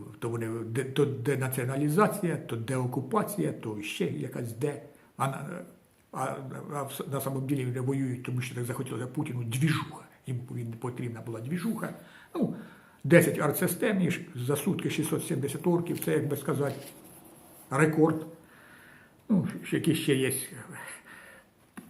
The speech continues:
Помер якийсь депутат Мороз в Верховній Раді. Ну, молодий, я не знаю, що помер. Може, отравили його колеги. Але факт, він бу-, транспортував, відповідав за транспортування електроенергії, <laughs> коротше.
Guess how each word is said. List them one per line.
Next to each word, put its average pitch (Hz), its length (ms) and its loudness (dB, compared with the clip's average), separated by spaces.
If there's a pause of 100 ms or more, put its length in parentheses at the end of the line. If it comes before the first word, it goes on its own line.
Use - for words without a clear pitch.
(100)
Помер 170 340 10
якийсь 170 340 8
депутат 165 560 4
Мороз 156 300 4 (640)
в 131 40 -2
Верховній 127 440 0
Раді. 180 380 2
Ну, 294 80 2
молодий, 196 420 8
я 170 100 4
не 143 100 2
знаю, 123 140 -2
що 127 100 -4
помер. - 360 -2
Може, 156 200 6
отравили 131 540 2
його 117 240 -4
колеги. 135 480 -2 (920)
Але 165 200 6
факт, 165 320 8
він 151 200 8
бу-, 175 120 4
транспортував, 156 880 10
відповідав 147 680 4
за 135 80 0
транспортування 139 680 2
електроенергії, 139 840 2
<laughs> - 100 -4
коротше. - 340 -12